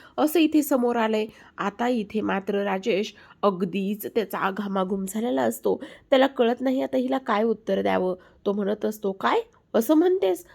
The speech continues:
आणि तुला प्रचंड राग येतो. तो म्हणतो, "माझ्यावर संशय घेताय तुम्ही?" असं ती म्हणते. तो म्हणत असतो, पण आता अंजली म्हणत असते, "नाही हो, माझा तुमच्यावर पूर्ण विश्वास आहे, पण मामाचं तिकडे काहीतरी काम होतं ना, म्हणून ते तिकडे गेले होते."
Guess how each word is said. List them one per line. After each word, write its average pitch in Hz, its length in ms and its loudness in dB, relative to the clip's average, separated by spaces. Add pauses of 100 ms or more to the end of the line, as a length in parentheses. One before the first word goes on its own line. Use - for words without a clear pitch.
(200)
आणि 190 260 0
तुला 202 240 -2
प्रचंड 202 480 -4
राग 214 260 2
येतो. 226 360 0
तो 202 60 -2
म्हणतो, 208 380 -2
"माझ्यावर 208 480 -2
संशय 214 400 -2
घेताय 269 320 0
तुम्ही?" 302 280 0 (360)
असं 214 200 -4
ती 208 120 -6
म्हणते. 202 400 -4 (300)
तो 262 80 6
म्हणत 240 300 0
असतो, 196 300 -2
पण 202 160 -4
आता 196 220 -2
अंजली 202 300 -4
म्हणत 233 240 -4
असते, 220 220 -4
"नाही 190 200 0
हो, 202 220 2
माझा 202 260 -2
तुमच्यावर 208 440 -4
पूर्ण 254 260 0
विश्वास 226 440 0
आहे, 190 240 -4 (320)
पण 269 120 6
मामाचं 240 420 0
तिकडे 262 200 -2
काहीतरी 247 340 0
काम 226 240 0
होतं 233 300 -2
ना, 214 200 2
म्हणून 214 260 -2
ते 208 100 -2
तिकडे 202 280 -4
गेले 190 240 -2
होते." 190 340 -4